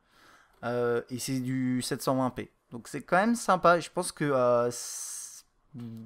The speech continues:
si vous aimez bien vous amuser avec ce genre de fonction, vous allez, ouais, vous allez assez, vous allez plutôt vous éclater avec. Alors, il y a un truc à savoir, c'est que quand vous filmez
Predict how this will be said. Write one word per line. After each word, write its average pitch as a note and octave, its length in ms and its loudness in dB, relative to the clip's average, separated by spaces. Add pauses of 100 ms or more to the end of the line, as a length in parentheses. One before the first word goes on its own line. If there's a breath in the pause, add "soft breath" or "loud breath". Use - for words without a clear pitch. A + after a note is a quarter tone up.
(200)
si - 260 -6
vous C3+ 420 0
aimez D#3 260 6
bien D3+ 180 4
vous C#3+ 140 2
amuser C3+ 240 2
avec C#3 140 4
ce A#2 40 -6
genre B2 140 2
de A#2+ 60 -4
fonction, B2 420 -6
vous G#2+ 140 -6
allez, G#2 220 -6
ouais, - 140 -6 (460 loud breath)
vous B2 80 -4
allez B2 140 0
assez, C#3+ 360 0
vous B2+ 160 -2
allez C3+ 160 2
plutôt C#3+ 300 -2
vous C#3+ 160 -2
éclater C#3+ 520 2
avec. D3 380 4
Alors, B2 240 4
il B2 60 -2
y C3 40 0
a C#3 40 0
un D3 40 0
truc G3+ 200 -8
à F#3 60 2
savoir, C3+ 360 2
c'est C#3+ 140 -8
que B2+ 100 -10
quand D#3 200 0
vous D3+ 280 -4
filmez F3 500 -2